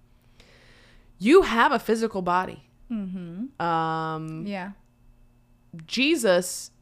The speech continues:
Speaker 1: is God made flesh. That makes me feel like God is spirit.
Speaker 2: Mm-hmm. Yeah.
Speaker 1: Meaning he doesn't have a body. So
Speaker 2: Mm-hmm.
Speaker 1: he could be e-, everywhere.
Speaker 2: Yeah.
Speaker 1: Everywhere.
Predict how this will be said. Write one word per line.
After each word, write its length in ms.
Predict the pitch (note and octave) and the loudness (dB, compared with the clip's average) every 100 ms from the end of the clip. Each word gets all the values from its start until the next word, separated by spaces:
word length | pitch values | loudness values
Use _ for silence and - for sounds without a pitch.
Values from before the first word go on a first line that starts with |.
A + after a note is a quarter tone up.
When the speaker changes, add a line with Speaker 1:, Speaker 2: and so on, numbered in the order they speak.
| - _ - | -20 _ -2
Speaker 1:
is 240 | F3+ D#3+ | -2 -2
God 320 | - E3+ D#3+ | 4 4 4
made 200 | E3 D#3 | 0 -4
flesh. 460 | - E3 B2 - - - - - - | 0 0 0 -4 -14 -20 -20 -20 -6
That 80 | |
makes 220 | F#3 D4 F#4+ | 0 2 2
me 60 | |
feel 200 | F4 F4 | 2 2
like 340 | D#4+ C4+ A3 _ F3+ | 2 0 -2 _ -4
God 400 | F#3 G#3+ C4 - | 4 6 6 4
is 340 | - A#3+ B3 - | 0 0 -2 -8
spirit. 600 | - - D4 B3+ D#3+ - - - _ _ _ _ A3+ | -10 -2 2 4 4 0 -18 -20 _ _ _ _ -6
Speaker 2:
Mm-hmm. 520 | A#3 A3+ G#3+ G#3 B3+ - _ _ _ _ _ _ - | -2 -2 -2 -2 -6 -8 _ _ _ _ _ _ -14
Yeah. 180 | G#3+ G#3 | -8 -2
Speaker 1:
Meaning 320 | G3 A#3+ B3+ A#3 | 0 2 2 0
he 200 | A#3+ D4 | 0 2
doesn't 300 | F4 D#4 C4 | 2 2 2
have 220 | C4+ D#4+ | 2 4
a 80 | D4+ | 2
body. 500 | G#3 D#3 D3+ E3 - A#3 A#3 | 4 2 0 -8 -10 -4 -2
So 260 | G#3 C4+ | 6 6
Speaker 2:
Mm-hmm. 80 | B3 | 8
Speaker 1:
he 140 | B3+ | 6
could 220 | E4+ G4 C4+ | 6 2 4
be 180 | E4 | 4
e-, 180 | C#4+ F4 G4+ - | 8 8 6 4
everywhere. 720 | D#4 G4+ F4+ A#3+ F#3+ F3+ F#3+ - - | 6 6 6 4 4 4 2 -2 -12
Speaker 2:
Yeah. 220 | - A3+ A3 | -6 -2 6
Speaker 1:
Everywhere. 520 | C#4 B3 G#3+ G#3 | 8 8 8 6